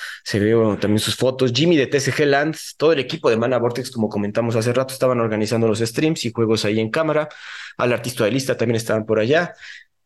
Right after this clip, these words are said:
Y entre los cosplayers que también visitan, bueno, vimos ahí, ya comentaste a César, Ursa de Storewalker, a Jessica de Wizards of the Golf, Charmstar Juana, saludos, a Sopi. También estuvieron los compas de Alex de la Guaqueriza, que nos dio ahí un tokencillo de tesoro muy,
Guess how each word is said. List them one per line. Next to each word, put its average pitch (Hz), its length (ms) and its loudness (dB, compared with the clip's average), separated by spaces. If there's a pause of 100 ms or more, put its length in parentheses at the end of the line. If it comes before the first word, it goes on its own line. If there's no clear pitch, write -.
Y 160 120 2
entre 143 200 0
los 139 140 2
cosplayers 190 500 2
que 170 120 -4
también 147 220 0
visitan, 156 460 -2
bueno, 123 360 0
vimos 156 540 0
ahí, 185 280 0
ya 151 180 0
comentaste 139 520 0
a 151 40 2
César, 170 480 0
Ursa 143 300 0
de - 80 -6
Storewalker, 139 840 2
a 101 100 -4
Jessica 110 400 -2
de 104 80 2
Wizards 107 320 -2
of 113 100 -4
the 131 60 0
Golf, 180 560 -2
Charmstar 123 480 -2
Juana, 175 240 0
saludos, 151 560 0 (420)
a - 80 -10
Sopi. 147 440 0 (420)
También 135 140 0
estuvieron 139 340 2
los 120 140 0
compas 135 500 0
de 127 240 2
Alex 127 240 -2
de 107 80 -2
la 92 80 -2
Guaqueriza, 107 460 0
que 95 100 0
nos 92 180 2
dio 107 200 4
ahí 107 120 4
un 107 160 4
tokencillo 98 560 0
de 98 120 2
tesoro 98 320 0
muy, 104 280 2